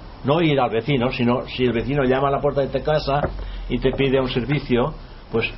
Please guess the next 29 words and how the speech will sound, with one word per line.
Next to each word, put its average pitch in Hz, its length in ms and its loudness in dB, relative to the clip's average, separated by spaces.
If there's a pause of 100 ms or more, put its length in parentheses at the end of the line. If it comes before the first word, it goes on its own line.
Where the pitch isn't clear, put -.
(140)
también 120 460 2
haces 131 340 -2
ese 120 240 2
servicio. 98 580 0 (220)
O - 40 -16
sea, 127 160 0
tu 160 100 0
servicio 170 380 2
se 170 120 0
va 160 200 0
prolongando, 127 760 2 (540)
pero 151 200 2
no 185 180 2
buscándolo 123 840 0 (880)
cuando 127 360 2
surge, - 580 0 (160)
cuando 117 240 -2
surge 110 320 0
la 135 100 2
ocasión 139 420 0
de 156 80 2
hacerlo, 101 480 -6 (200)
no 143 160 2
buscándolo. 107 680 -2 (540)
Y 135 100 4
después 151 380 0
este 170 260 2
individuo, 170 560 2
pues, 131 200 0